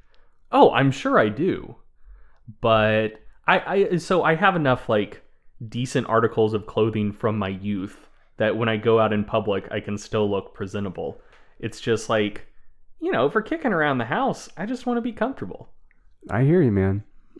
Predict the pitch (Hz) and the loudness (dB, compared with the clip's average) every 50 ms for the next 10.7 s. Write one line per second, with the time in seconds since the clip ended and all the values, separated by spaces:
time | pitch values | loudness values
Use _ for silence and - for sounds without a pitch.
0 | - - 117 123 143 156 113 90 - - - 131 123 120 117 110 123 135 151 - | -8 -2 0 2 4 4 2 2 0 2 4 6 8 8 6 4 2 -2 -2 0
1 | - 202 175 160 170 165 - - 135 - - - 131 131 123 139 117 104 107 110 | -2 -2 0 0 -2 -2 -4 -6 -8 -8 -6 -6 -6 -6 -4 -4 -2 0 0 0
2 | 113 110 - 113 110 104 107 - - 107 107 107 104 98 95 101 120 123 104 87 | 0 -2 -2 -2 -2 -2 -4 -4 -2 -2 -2 -2 -2 -4 -6 -6 -6 -6 -8 -10
3 | - 50 - - - 50 50 - - _ _ - - 190 165 147 139 139 131 120 | -10 -12 -12 -12 -12 -12 -12 -14 -18 _ _ -20 -8 0 4 6 8 8 8 8
4 | 113 110 110 - - 117 123 - 120 120 113 110 123 131 139 131 127 - - 135 | 6 4 2 2 -2 -4 -2 0 0 0 2 4 6 6 4 4 2 -4 -4 -2
5 | 127 123 123 123 120 110 101 95 95 92 101 - - - - 104 98 95 95 - | 0 2 2 2 2 2 2 0 -2 -2 -6 -8 -12 -8 -4 -2 -2 -2 -2 -4
6 | - 107 101 - 120 110 104 98 101 98 95 - - - 101 95 95 92 92 98 | -4 -4 -4 -2 0 0 2 2 2 0 0 -2 -4 -4 -4 -2 -2 0 0 0
7 | 92 92 90 92 101 90 92 95 - - 95 92 92 90 90 90 95 95 98 - | 0 -2 -2 -2 0 -2 -2 -2 -2 -4 -2 -2 0 0 0 0 0 -2 -4 -6
8 | - - - - - _ _ - - - - _ _ - 117 104 107 104 101 98 | -8 -16 -20 -20 -20 _ _ -20 -20 -20 -20 _ _ -10 -4 0 2 2 4 2
9 | 92 - - - 101 95 98 - - 82 - - 98 87 92 - - 87 85 - | 0 0 0 2 2 2 2 2 -2 -4 -4 -2 -2 -2 -2 0 -2 -4 -2 -4
10 | 82 - - - - - 87 90 90 90 92 101 - | -6 -10 -10 -14 -14 -12 -10 -8 -8 -8 -8 -10 -12